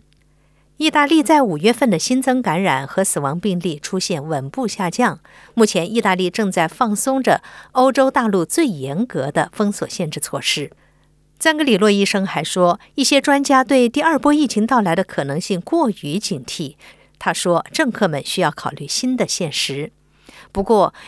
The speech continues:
意大利政府则敦促要警惕，称要取得成功还为时过早。回到澳大利亚，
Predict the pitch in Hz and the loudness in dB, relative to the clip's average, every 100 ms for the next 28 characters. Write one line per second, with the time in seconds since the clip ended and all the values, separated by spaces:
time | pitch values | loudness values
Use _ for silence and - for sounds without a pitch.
0 | - 233 220 202 202 208 185 160 156 - | -2 2 2 2 2 0 0 -2 -2 -4
1 | - 180 185 277 285 - - 175 185 156 | 0 0 2 0 0 -4 -6 -2 0 -2
2 | 165 131 - 202 - - - 208 - _ | -6 -10 -8 -8 -8 -6 -2 -2 -4 _
3 | 254 220 - 196 156 - 170 185 269 285 | 0 0 0 -4 -4 -6 -6 0 0 -2
4 | _ - 156 - 170 160 214 - 147 175 | _ -6 -6 -6 -8 -6 -6 -8 -6 -6
5 | 147 127 127 _ _ _ _ _ _ _ | -6 -10 -12 _ _ _ _ _ _ _
6 | _ _ _ 208 214 240 196 180 165 165 | _ _ _ 0 2 4 2 0 -2 -4
7 | 156 131 | -6 -6